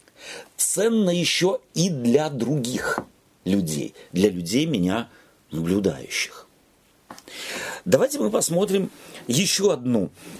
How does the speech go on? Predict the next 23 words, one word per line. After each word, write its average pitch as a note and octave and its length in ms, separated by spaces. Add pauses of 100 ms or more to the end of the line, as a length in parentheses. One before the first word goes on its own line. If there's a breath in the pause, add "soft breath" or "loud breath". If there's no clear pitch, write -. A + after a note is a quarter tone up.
э, F#2+ 540
вещь, A#2+ 880
э, F#2+ 280 (180)
еще B2 380
один A2 300
так-, G#2+ 160 (120)
одну B2 220
такую A#2 240
ситуацию, G#2+ 440
записанную A2+ 520
в, - 160 (520 loud breath)
э, F#2+ 440
Деяния F#2+ 480
апостолов, F2+ 580 (1120)
в G#2+ 200
главе B2+ 480 (440 loud breath)
второй, F2 960 (100)
Деяния F2+ 320
апостолов, E2+ 440
глава D#2 240
вторая, D2+ 680 (540 loud breath)
со - 340
стиха C#3+ 560